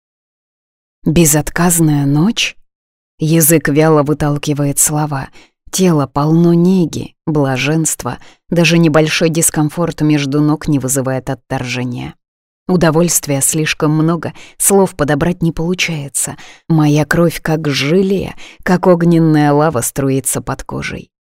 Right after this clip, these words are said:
Там до сих пор что-то взрывается, тянет импульсами. Мне хочется смотреть на Ратмира, источник моего удовольствия. Мужчина выбрасывает презерватив в урну и вытягивается на кровати,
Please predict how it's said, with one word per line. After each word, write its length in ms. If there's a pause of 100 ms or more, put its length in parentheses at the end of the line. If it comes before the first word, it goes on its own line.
(200)
Там 240
до 100
сих 240
пор 220
что-то 340
взрывается, 920 (280)
тянет 460
импульсами. 800 (420)
Мне 240
хочется 520
смотреть 500
на 100
Ратмира, 560 (280)
источник 680
моего 320
удовольствия. 920 (640)
Мужчина 500
выбрасывает 680
презерватив 680
в 160
урну 340 (240)
и 80
вытягивается 760
на 120
кровати, 540